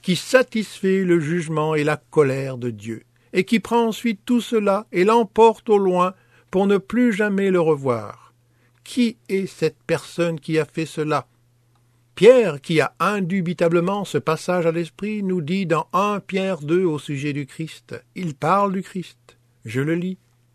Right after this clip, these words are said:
Lui qui a porté lui-même nos péchés en son corps sur le bois, afin que, mort au péché, nous vivions pour la justice. Lui par les meurtrissures duquel vous avez été guéris. » C'est une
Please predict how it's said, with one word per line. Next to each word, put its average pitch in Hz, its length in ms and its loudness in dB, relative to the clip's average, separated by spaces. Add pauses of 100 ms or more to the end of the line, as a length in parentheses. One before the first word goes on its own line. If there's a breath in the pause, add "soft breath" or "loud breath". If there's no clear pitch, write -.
(100)
Lui 196 280 -2
qui 202 120 -2
a 196 80 4
porté 202 400 -2
lui-même 196 420 -2
nos 190 100 2
péchés 190 440 -2
en 180 100 -2
son 170 220 -4
corps 180 400 2
sur 165 180 -6
le 165 100 0
bois, 156 380 2 (480)
afin 208 440 -2
que, - 120 -4
mort 185 400 2
au 196 80 0
péché, 190 480 -4
nous 175 160 -2
vivions 165 420 -2
pour 151 160 -4
la 160 160 2
justice. 135 640 -12 (380)
Lui 214 320 0
par 185 320 4
les 180 120 4
meurtrissures 196 840 -2
duquel 170 500 -2
vous 156 200 -4
avez 147 260 0
été 147 260 -6
guéris. » 123 440 -6 (720 soft breath)
C'est 196 240 -2
une 202 160 -2